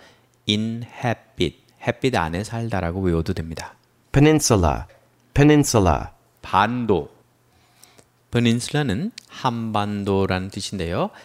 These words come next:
Speaker 1: 원래 펜이라는 것은 모두 이런 뜻이고요. 인슐라는 섬 이런 뜻입니다. 그래서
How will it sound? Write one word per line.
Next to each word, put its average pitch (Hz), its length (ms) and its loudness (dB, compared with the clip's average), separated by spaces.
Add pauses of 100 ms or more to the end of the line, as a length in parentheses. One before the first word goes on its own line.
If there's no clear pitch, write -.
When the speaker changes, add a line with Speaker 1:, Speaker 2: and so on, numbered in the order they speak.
(140)
Speaker 1:
원래 92 260 0 (160)
펜이라는 117 760 -2
것은 131 560 -4 (300)
모두 104 840 2
이런 82 200 -6
뜻이고요. 101 680 -4 (340)
인슐라는 120 840 -2
섬 120 800 -2
이런 98 220 -6
뜻입니다. 85 460 -10
그래서 95 340 -4